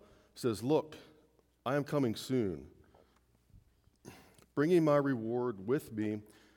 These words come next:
to repay all people according to their deeds. I am the Alpha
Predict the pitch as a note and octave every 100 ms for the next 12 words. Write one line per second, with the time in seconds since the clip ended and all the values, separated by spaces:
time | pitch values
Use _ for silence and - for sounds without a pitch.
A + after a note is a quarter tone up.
0 | _ - B2 A#2+ B2 A2+ B2 C#3+ C#3 C#3
1 | C3 C3+ C3 - - C3 B2 A#2 B2 G#2+
2 | G#2 F2+ A2 B2 F#2+ D2 C2 - - _
3 | _ _ _ _ _ _ _ _ _ _
4 | _ _ _ _ _ _ G2 A2 A#2 C#3
5 | D#3 D3 C#3+ C#3+ D#3 D#3